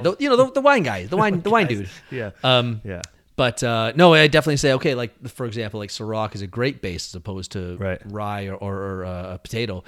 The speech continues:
Speaker 1: Yeah.
Speaker 2: So it's like, it's a little rounder on your palate. And they're like, "That's weird. What the fuck do you mean?" I'm like, "I don't know how else to say it. Try it and you'll understand."
Speaker 1: Yeah, it's
Speaker 2: And they
Speaker 1: like
Speaker 2: go, "Oh, yeah, okay. Like, it's not, yeah, it doesn't have edges on it." I'm like,
Speaker 1: It's
Speaker 2: "That's
Speaker 1: like
Speaker 2: what I just said."
Speaker 1: Yeah, it's like eating a watermelon or a sour apple.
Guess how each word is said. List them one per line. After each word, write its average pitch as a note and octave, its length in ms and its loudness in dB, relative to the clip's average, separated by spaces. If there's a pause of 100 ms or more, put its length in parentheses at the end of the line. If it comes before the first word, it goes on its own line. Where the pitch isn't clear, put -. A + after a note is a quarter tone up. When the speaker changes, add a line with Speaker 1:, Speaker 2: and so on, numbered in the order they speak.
(100)
Speaker 1:
Yeah. G2 140 -12
Speaker 2:
So - 60 -12
it's A#2+ 100 -4
like, A#2+ 80 -4
it's A#2+ 100 -10
a C3+ 60 -6
little E3 160 0
rounder A#2+ 480 -2
on G#2 80 -4
your F#2+ 60 -8
palate. A#2+ 420 -4
And A2+ 80 -4
they're A#2 80 -2
like, A#2 160 -2 (140)
"That's C3 280 -4
weird. G2+ 220 -6
What A2 100 -8
the A2+ 60 -10
fuck A2 240 -8
do G2+ 80 -6
you G2+ 60 -4
mean?" G#2 180 -4
I'm G2 80 -4
like, A2+ 240 -4
"I D#3 140 6
don't E3 340 2
know D3 240 0
how B2+ 180 0
else B2 220 -2
to A2+ 80 -12
say A#2 300 -2
it. D#3 120 -2
Try A#2 340 -4
it C3+ 120 -2
and A#2+ 80 -4
you'll A2 100 -4
understand." F#2+ 460 -10 (120)
Speaker 1:
Yeah, D3+ 220 0
it's G#3+ 100 0
Speaker 2:
And F#3+ 80 2
they E3 60 6
Speaker 1:
like E3+ 60 4
Speaker 2:
go, F#3 200 6
"Oh, D4+ 140 4
yeah, D4+ 320 8
okay. C#3+ 380 2
Like, D#3 120 0
it's D#3+ 160 -2
not, E3+ 360 0
yeah, G#3 240 2
it G#2+ 100 -2
doesn't D3+ 180 -2
have D#3 120 0
edges C3+ 280 2
on G2 160 -2
it." F#2 40 -8
I'm A#2 80 -8
like, B2+ 80 0
Speaker 1:
It's A#2+ 80 -2
Speaker 2:
"That's D#3 80 8
Speaker 1:
like D#3+ 140 6
Speaker 2:
what G3+ 60 2
I G3 40 4
just F#3+ 180 -2
said." G2+ 400 -2
Speaker 1:
Yeah, B2 220 -10
it's A2 100 -10
like B2+ 140 -6
eating C#3 260 0
a B2+ 80 2
watermelon G#2+ 960 0
or G#2 160 0
a G2+ 40 -2
sour G2 360 -2
apple. E2 420 -6